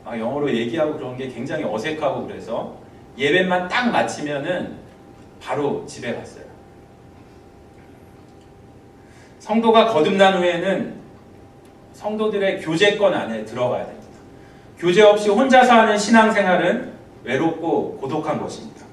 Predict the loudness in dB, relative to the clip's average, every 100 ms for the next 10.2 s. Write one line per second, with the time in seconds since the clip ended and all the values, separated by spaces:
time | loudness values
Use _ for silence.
0 | -20 -20 -20 -14 -8 -6 -4 -2 -2 -4
1 | -6 -8 -12 -10 0 0 2 0 0 0
2 | 2 0 -2 -4 -6 -6 -12 -20 -20 -20
3 | -20 -18 -6 -4 -4 -6 -4 -4 -4 -6
4 | -8 -10 -10 -12 -16 -20 -20 -20 -20 -20
5 | -20 -20 -20 -20 -20 -20 -20 -20 -20 -20
6 | -20 -20 -6 0 2 4 2 0 -2 0
7 | 2 2 2 4 4 2 2 2 2 0
8 | -12 -18 -16 0 4 4 4 2 -2 -8
9 | -18 -20 -20 -20 -20 -10 -6 0 0 -2
10 | -6